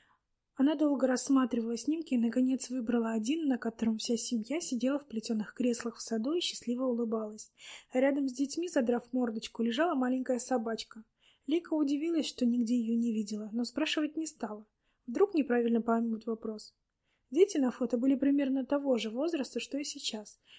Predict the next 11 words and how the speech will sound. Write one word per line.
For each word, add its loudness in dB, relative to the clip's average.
поэтому 2
Лика 2
осторожно 0
поднесла -2
рамку -2
к -8
глазам -4
и -6
пытаясь -6
разглядеть -6
число. -8